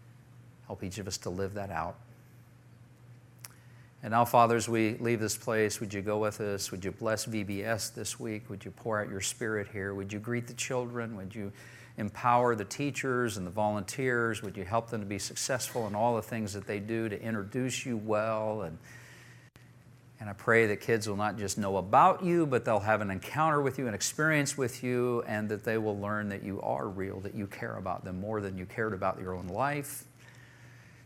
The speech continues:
and that you're calling them to choose your way. Would you help them to do that?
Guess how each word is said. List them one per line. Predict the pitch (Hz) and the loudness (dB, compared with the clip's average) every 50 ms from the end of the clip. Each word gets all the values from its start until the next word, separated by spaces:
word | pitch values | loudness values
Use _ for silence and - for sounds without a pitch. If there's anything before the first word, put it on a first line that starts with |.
| - - - - - - - - - - - - - - - | -20 -20 -20 -20 -20 -20 -20 -20 -20 -20 -20 -20 -20 -18 -14
and | - 101 98 | -10 -8 -8
that | 107 | -6
you're | 110 107 110 | -4 -4 -4
calling | 110 - - - 120 120 120 120 120 120 113 110 110 | -4 -6 -4 0 4 6 6 6 6 4 2 2 0
them | 107 104 101 | 0 0 -2
to | 98 98 | -4 -4
choose | 92 - - - 120 110 104 101 90 | -4 -4 -4 -2 -4 -4 -4 -4 -4
your | 101 95 95 98 98 90 | -4 -2 -2 -2 -2 -2
way. | 82 82 80 82 - - - - - - - - - - - - - - - - - - - - - - - - | -4 -6 -8 -8 -12 -14 -14 -16 -18 -20 -20 -20 -20 -20 -20 -20 -20 -20 -20 -20 -20 -20 -20 -20 -20 -20 -16 -14
Would | 101 95 92 | -12 -8 -8
you | 95 | -8
help | 85 82 101 101 - - | -6 -4 -4 -4 -4 -6
them | 92 95 | -8 -8
to | 90 92 | -8 -8
do | 95 - 80 80 - | -8 -10 -12 -12 -14
that? | 92 110 110 117 | -16 -16 -18 -18